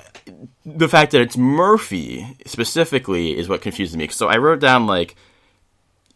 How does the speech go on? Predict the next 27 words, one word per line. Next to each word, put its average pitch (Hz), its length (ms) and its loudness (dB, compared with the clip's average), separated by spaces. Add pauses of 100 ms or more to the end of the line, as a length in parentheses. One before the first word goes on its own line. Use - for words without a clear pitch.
(120)
i-, 147 220 0
if 147 180 0
it 156 100 2
had 151 80 4
been 123 260 0
Lincoln, 180 540 -4
Lincoln, 127 320 -2
who's 90 200 -6
also 104 400 2
a 82 80 0
strong, 90 840 2
masculine, 82 1000 -4
you 78 80 -8
know, 67 340 -8 (400)
alpha 92 300 -2
male 82 260 -2
type, 78 440 -4
he 76 100 -8
was 76 140 -10
in 92 100 -6
a 95 60 -2
relationship 87 560 -4
too, 60 240 -10
very 87 240 -2
similar 78 360 -6
situation, - 560 -12
right? 85 240 -6